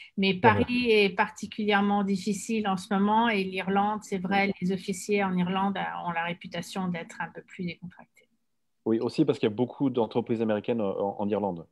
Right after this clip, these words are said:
Speaker 3: Donc, euh, il y a beaucoup d'allers-retours. Euh, peut-être explique,
Speaker 2: Ouais.
Speaker 3: euh, ça, ça explique cela.
Speaker 1: Oui.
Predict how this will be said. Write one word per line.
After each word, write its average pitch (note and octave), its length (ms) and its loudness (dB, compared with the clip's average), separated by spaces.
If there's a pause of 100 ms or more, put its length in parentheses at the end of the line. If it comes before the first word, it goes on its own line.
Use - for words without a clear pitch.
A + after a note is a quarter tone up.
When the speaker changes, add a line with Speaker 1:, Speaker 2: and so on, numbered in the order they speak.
(120)
Speaker 3:
Donc, E2+ 140 -14
euh, D#2+ 520 -6
il F2+ 80 -4
y - 20 0
a F#2 40 0
beaucoup G2+ 200 -2
d'allers-retours. G#2 640 0
Euh, D#2 100 -2 (840)
peut-être G2 240 -8
explique, F2+ 240 -8
Speaker 2:
Ouais. F2+ 100 -2
Speaker 3:
euh, F2+ 160 -6
ça, - 140 -18 (220)
ça - 200 -14
explique - 300 -16
cela. - 180 -14 (300)
Speaker 1:
Oui. F#3 360 -8